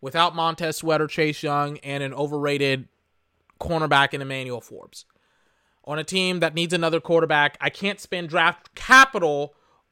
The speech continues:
on a top-tier pass rusher like I could in Dallas with Micah Parsons.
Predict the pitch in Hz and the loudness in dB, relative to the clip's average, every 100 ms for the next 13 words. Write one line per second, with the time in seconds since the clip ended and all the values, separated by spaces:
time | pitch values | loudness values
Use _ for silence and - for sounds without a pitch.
0 | - 208 262 220 156 151 151 147 - 185 | -2 4 4 4 2 -2 -8 -8 -4 -4
1 | - 190 175 160 170 175 180 160 165 160 | -6 -8 -6 -2 0 0 -4 -6 -4 -4
2 | 165 143 147 143 139 175 165 160 147 131 | -4 -6 -6 -6 -6 -4 -4 -4 -8 -4
3 | 175 170 165 160 147 135 139 127 - 214 | 2 4 2 -2 -6 -10 -10 -12 -4 -2
4 | 202 190 180 | 0 -2 -12